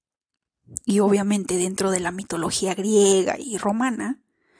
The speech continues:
si es que ustedes se dan cuenta, la tierra se parte en dos,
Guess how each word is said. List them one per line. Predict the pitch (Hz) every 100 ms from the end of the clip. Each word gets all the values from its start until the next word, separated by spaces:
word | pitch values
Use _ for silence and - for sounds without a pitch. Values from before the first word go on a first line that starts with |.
| - - -
si | - 220
es | -
que | 202
ustedes | - 269 302 320
se | 269
dan | 226 208 240
cuenta, | 233 214 196 180 208 214
la | - 180 214
tierra | - 226 240 175 175 -
se | - 180
parte | - 175 - -
en | 240 262
dos, | 262 277 320 -